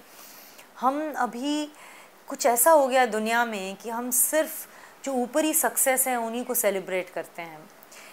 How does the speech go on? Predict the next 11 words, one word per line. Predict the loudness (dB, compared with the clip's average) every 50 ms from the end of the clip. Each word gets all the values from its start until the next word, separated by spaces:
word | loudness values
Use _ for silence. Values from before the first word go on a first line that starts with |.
| -20 -12 -10
लेकिन | -8 -4 -4 -4 -4 -4
इतने | -6 -6 -6 -4 -2 0 0 0
लोग | 0 2 2 2 2 2 2
हैं | 0 0 0
जो | 0 -4
इतना | -4 -2 0 2 2 2 2
कुछ | 0 -2 -6 -4
काम | 2 4 4 4 4 2 0
कर | 2 2 2 2
रहे | 4 2 2 2 0
हैं | -2 -2 -2 -2 -2 -4 -6 -10